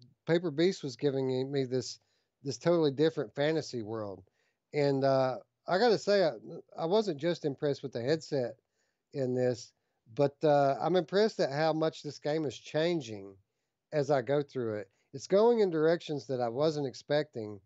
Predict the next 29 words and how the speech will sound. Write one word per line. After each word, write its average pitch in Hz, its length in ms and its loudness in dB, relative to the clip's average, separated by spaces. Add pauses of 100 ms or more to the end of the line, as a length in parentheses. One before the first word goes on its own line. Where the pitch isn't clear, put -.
(500)
And, 123 400 -4
uh, 117 420 -2 (480)
I, 139 80 -4
I, 135 260 -2 (300)
I, - 60 -4 (100)
this 175 220 2
<laughs> - 0 -
game 214 280 4
is 139 120 0
actually, 160 460 0
I 147 80 -2
think 202 240 0
it's 196 100 -6
gonna 165 180 -2
turn 151 220 -2
out 143 160 0
to 131 60 -18
be 139 260 -2 (300)
a 131 60 -12
lot 143 320 2
better 151 280 0
than 123 200 -6
we 127 140 -4
even 117 200 -8
thought 120 220 -4
it 110 80 -8
was 98 120 -18
gonna 104 180 -12
be. 95 240 -14